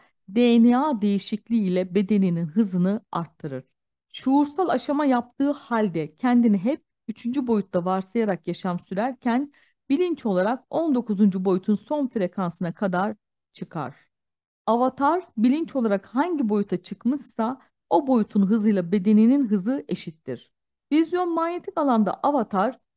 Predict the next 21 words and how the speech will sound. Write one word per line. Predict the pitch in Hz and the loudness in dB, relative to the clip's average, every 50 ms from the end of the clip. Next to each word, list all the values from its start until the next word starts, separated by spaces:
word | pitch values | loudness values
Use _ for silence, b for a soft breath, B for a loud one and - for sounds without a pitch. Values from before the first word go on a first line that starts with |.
| _ - | _ -4
boyutlarda | 190 202 247 269 285 294 285 294 294 285 285 247 294 | -2 0 0 0 0 -2 -2 0 0 0 0 0 0
yükseldikçe | 277 254 240 226 - - 269 262 262 262 254 330 - - 254 196 180 | 0 0 -2 -4 -6 -4 -2 -2 0 0 -2 -4 -4 -4 -4 -2 -2
bedeninin | 220 220 208 240 240 233 247 247 320 349 320 240 | -2 0 2 4 4 6 6 4 4 2 0 2
D | 214 220 220 220 208 | 2 2 2 4 2
N | 214 202 | 2 2
A'sı | 196 202 196 - 196 170 | 0 -2 -4 -6 -6 -4
değiştikçe | 196 208 214 202 - _ - 254 - _ - 269 233 190 180 | -2 -2 -2 -2 -4 _ -12 -12 -10 _ -8 -6 -4 -2 -2
beden | 202 202 247 247 | 0 0 0 0
hızı | 226 214 202 208 226 185 | 0 0 -2 -2 -2 -2
da | 196 180 165 | -4 -4 -2
bulunduğu | 185 190 196 196 190 185 165 196 208 208 180 | -2 0 2 2 0 0 0 -2 -4 -4 -2
boyuttaki | 190 185 185 185 - 175 170 - 180 | -2 -4 -4 -4 -8 -10 -8 -6 -4
mekan | 180 180 - - 254 247 220 | -4 -4 -2 0 2 2 2
hızıyla | 196 165 185 202 214 226 214 175 | 2 2 0 0 0 -2 -2 -2
denk | 190 185 175 165 147 - | -2 -2 -2 -2 -4 -6
olur. | 151 135 131 131 - _ _ _ _ _ _ - | -10 -10 -12 -12 -14 _ _ _ _ _ _ -2
Ama | 285 294 294 247 190 | 0 0 2 2 2
beden | 196 190 180 202 214 226 233 220 | 0 0 0 0 2 4 2 2
görünümü | 190 196 175 165 170 175 170 180 208 262 311 320 _ _ _ _ _ _ - | 2 0 -2 -2 -2 -2 0 2 2 0 0 -2 _ _ _ _ _ _ -4
değişmez. | 196 185 165 156 - - - 156 151 - - 156 - _ _ _ _ _ _ _ _ _ _ _ - | -2 -2 -2 -4 -8 -12 -12 -12 -12 -12 -12 -16 -20 _ _ _ _ _ _ _ _ _ _ _ -2
Gürz'ün | 220 269 302 311 302 285 277 294 330 339 370 403 440 | 2 4 4 4 4 2 -2 -4 -4 -4 -4 -6 -8